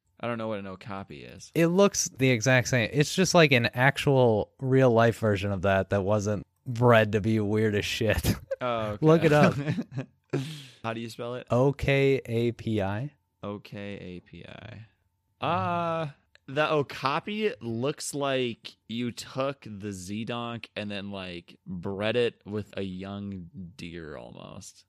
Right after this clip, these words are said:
Speaker 1: Like, what are
Speaker 2: Yeah.
Speaker 1: those two horn things that, that are growing out of the skull? That's fucking weird. It looks like little devil horns just right on the front of the head.
Speaker 2: Yeah, it's kinda like that and the mix of giraffe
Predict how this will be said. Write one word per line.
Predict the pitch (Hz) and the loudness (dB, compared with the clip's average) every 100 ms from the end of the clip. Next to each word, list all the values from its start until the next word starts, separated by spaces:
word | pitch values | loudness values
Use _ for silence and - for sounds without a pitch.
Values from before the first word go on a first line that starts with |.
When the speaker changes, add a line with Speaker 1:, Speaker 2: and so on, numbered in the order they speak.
| _ | _
Speaker 1:
Like, | 123 | 2
what | 120 | 4
are | |
Speaker 2:
Yeah. | 92 82 | 4 2
Speaker 1:
those | 127 _ | -2 _
two | - 151 | -6 -6
horn | 98 104 127 127 | -6 -8 -8 -8
things | 95 82 92 | -12 -14 -14
that, | 92 - _ _ _ | -16 -16 _ _ _
that | - | -10
are | 92 | -10
growing | 85 92 90 85 | -10 -10 -10 -12
out | 87 | -12
of | 87 | -14
the | 90 | -16
skull? | - 90 90 90 - _ - | -14 -12 -12 -14 -18 _ -10
That's | 127 - | -10 -8
fucking | 127 101 90 95 | -12 -10 -14 -14
weird. | 90 87 98 - _ _ - | -14 -14 -14 -18 _ _ -8
It | 110 | -6
looks | 117 135 - - _ - | -4 -6 -10 -18 _ -12
like | 107 | -8
little | 104 113 95 | -6 -6 -8
devil | 87 98 104 101 | -10 -8 -8 -10
horns | 95 95 95 92 | -12 -12 -12 -14
just | 98 | -12
right | 104 104 | -10 -8
on | 95 | -10
the | - - | -14 -18
front | 101 104 101 | -14 -10 -10
of | 87 | -12
the | 92 90 87 87 - _ - | -12 -14 -14 -18 -20 _ -18
head. | 101 101 - - _ _ - | -16 -16 -20 -20 _ _ -4
Speaker 2:
Yeah, | 151 156 | 4 4
it's | 156 | 4
kinda | - 220 214 | 2 0 2
like | 185 120 | 2 4
that | 113 120 139 | 6 6 4
and | - 127 | 0 -4
the | 113 | -2
mix | 104 110 - - | -2 -2 -2 -4
of | - 107 90 | -4 -10 -8
giraffe | 90 85 85 82 87 | -6 -2 -2 -2 -4